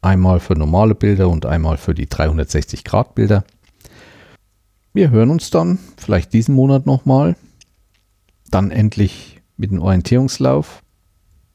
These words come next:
Und auch der Elite-Hörer hat mir über Twitter zukommen lassen,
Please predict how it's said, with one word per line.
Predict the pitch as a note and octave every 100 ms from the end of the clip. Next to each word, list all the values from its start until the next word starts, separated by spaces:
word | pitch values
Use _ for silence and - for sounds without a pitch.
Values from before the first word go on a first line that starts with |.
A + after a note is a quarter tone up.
| _ _ _ _ _ - - _ _ -
Und | A2+ G#2+ G#2+ - - - - - _ _ _ _ _ _ _ _
auch | - A2
der | - G2+
Elite-Hörer | F#2+ C#3+ C3+ G2 G#2+ G#2
hat | G2+ -
mir | G2+ G2 G2
über | F#2+ F#2+ F#2 F2+ F2 F2+ _ _ _ _ _ _ _ _ -
Twitter | B2+ C3 B2 A#2
zukommen | - C3 - B2+
lassen, | B2 A#2+ G#2+ A#2